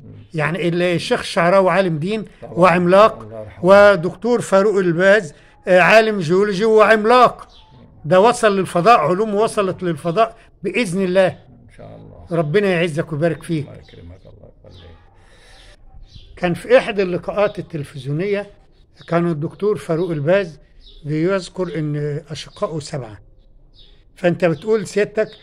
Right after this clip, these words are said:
Speaker 2: في م-، م-، مين اللي باقيين على قيد الحياة الوقت غير الدكتور فاروق؟
Speaker 1: له،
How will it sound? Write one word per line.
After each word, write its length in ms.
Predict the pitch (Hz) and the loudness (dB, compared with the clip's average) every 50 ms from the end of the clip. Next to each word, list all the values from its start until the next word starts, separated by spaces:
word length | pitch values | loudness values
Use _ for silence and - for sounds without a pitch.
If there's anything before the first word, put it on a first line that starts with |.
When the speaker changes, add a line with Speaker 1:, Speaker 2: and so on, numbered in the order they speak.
| _ _ _ | _ _ _
Speaker 2:
في 320 | - - 202 214 214 208 | -10 -8 -6 -4 -4 -4
م-، 40 | 180 | -6
م-، 520 | 180 185 185 185 175 175 180 170 175 180 170 | -6 -6 -6 -6 -6 -6 -8 -8 -8 -6 -4
مين 260 | 170 180 220 220 214 | -2 -2 -2 -2 -2
اللي 340 | 202 185 175 175 170 170 156 | -4 -2 -2 -2 -2 -2 -2
باقيين 420 | 147 170 - - 180 196 202 196 | -4 -6 -8 -6 -6 -4 -4 -4
على 240 | 170 165 170 165 160 | -2 -2 -2 -4 -4
قيد 300 | 143 - 190 185 175 165 | -4 -2 -2 -2 -2 -4
الحياة 300 | 151 139 - 156 165 165 | -8 -8 -6 -4 -4 -4
الوقت 260 | 160 165 185 180 - - _ _ - - _ - | -2 -4 -4 -6 -8 -16 _ _ -20 -20 _ -4
غير 160 | 156 185 190 | -2 -2 -2
الدكتور 420 | 190 156 143 - - - 180 180 | -2 -4 -6 -10 -10 -6 -6 -6
فاروق؟ 380 | 170 - 156 151 147 156 165 170 - _ _ _ _ _ _ _ - - _ _ _ _ _ _ _ _ _ _ _ _ | -6 -6 -6 -6 -6 -6 -8 -10 -14 _ _ _ _ _ _ _ -20 -20 _ _ _ _ _ _ _ _ _ _ _ _
Speaker 1:
له، 420 | 113 117 123 123 117 117 123 117 | -16 -14 -12 -10 -10 -10 -10 -12